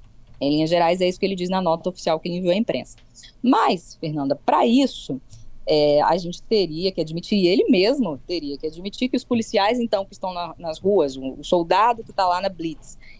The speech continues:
ele forja uma prova contra alguém, ainda mais um deputado estadual, a mando da alta cúpula da P M?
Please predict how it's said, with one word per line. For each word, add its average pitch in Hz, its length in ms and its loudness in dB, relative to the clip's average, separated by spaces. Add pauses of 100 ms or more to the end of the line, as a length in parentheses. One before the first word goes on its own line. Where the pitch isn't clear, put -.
(180)
ele 165 540 2 (200)
forja 220 460 2
uma 175 180 -2
prova 175 680 -2 (260)
contra 202 340 -4
alguém, 175 600 -4
ainda 151 140 -4
mais 190 200 0
um 226 60 0
deputado 202 340 0
estadual, 175 640 0 (560)
a 165 120 2
mando 190 720 -4 (140)
da 170 100 2
alta 208 300 0
cúpula 262 340 -4
da 185 100 -4
P - 80 -6
M? 226 340 -2